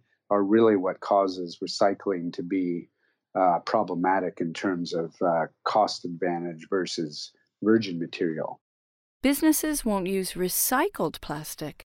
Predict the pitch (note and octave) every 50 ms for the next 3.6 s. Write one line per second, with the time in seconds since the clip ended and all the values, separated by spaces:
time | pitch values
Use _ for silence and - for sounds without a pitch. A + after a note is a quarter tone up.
0 | _ - G3+ G3 G3+ A3 A3 B3 D4+ A#4 A4+ - E4+ D4 - - - - - A#3+
1 | A#3 A#3 - - - - B2+ - - - - G3 F3+ F#3+ F#3 F#3 E3+ - - G3
2 | F3+ F#3+ F#3+ F#3+ F#3 F3 - - _ _ - - F3 F3 F3+ F#3+ G3 F#3+ F#3 -
3 | - - - - - - - - - - _ -